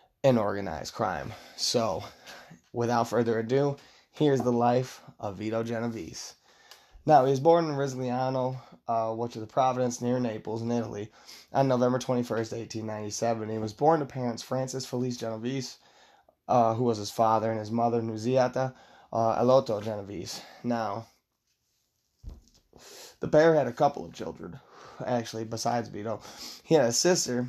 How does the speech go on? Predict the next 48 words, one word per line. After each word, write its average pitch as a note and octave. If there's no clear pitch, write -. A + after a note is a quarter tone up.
named B2+
Jenny, A#2+
who D3+
would C3+
actually C#3
end B2+
up A#2+
marrying, A#2
uh, G#2
Richard A2
Persico, A2+
another A2+
sort G#2+
of G2
connected A2
individual. G#2+
And C#3
he C#3+
also D3
had B2
two D3
brothers B2
named A2+
Michael A2+
and G#2
Carmine, A2+
who A#2+
would A#2+
become A#2+
very, C#3+
very B2
active A#2+
members A#2+
in A#2+
the A2+
Genovese G#2
crime C3
family G#2+
once G#2+
the G2+
Genovese G2
crime F#2+
family G2
became F#2
the -
Genovese -
crime B2+
family. A2+